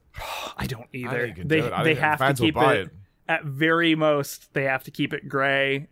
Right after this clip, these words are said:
Speaker 1: and, and, and as cliche as it is to compare anyone to Stone Cold Steve Austin <laughs> these days, like, that's about as far as you can go, I
Speaker 2: Mm,
Speaker 1: think.
Speaker 2: I, I, I,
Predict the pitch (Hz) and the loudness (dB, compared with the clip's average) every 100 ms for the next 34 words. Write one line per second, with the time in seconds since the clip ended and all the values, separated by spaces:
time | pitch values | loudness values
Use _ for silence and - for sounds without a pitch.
0 | - 139 131 135 139 131 143 135 127 - | -4 -2 -2 -4 -4 -4 -6 -6 -8 -12
1 | _ - - - 160 175 151 - 175 165 | _ -20 -20 -2 2 2 0 -2 0 0
2 | - 147 156 151 143 139 139 147 - - | 0 2 4 2 -2 -4 -4 -6 -4 0
3 | 139 139 131 135 139 139 - 143 - 127 | 0 0 -4 -2 -2 -2 -4 -4 -2 -4
4 | 127 135 127 135 - 131 120 123 120 - | -4 -4 -6 -4 -4 -4 -2 -2 0 2
5 | 190 175 170 160 151 - 165 165 - 151 | 4 4 4 0 -4 0 0 0 -8 -2
6 | 143 - - - - - - 147 160 170 | -2 -4 -18 -20 -20 -20 -16 2 4 4
7 | 175 147 143 143 - 139 127 123 127 120 | 2 2 2 0 -4 -2 0 -2 -6 -12
8 | - - - - - 147 _ - 147 - | -12 -6 -4 -2 -4 -8 _ -8 -6 -6
9 | - - 247 233 170 160 165 147 156 | -6 -6 -8 -12 -10 -10 -8 -8 -8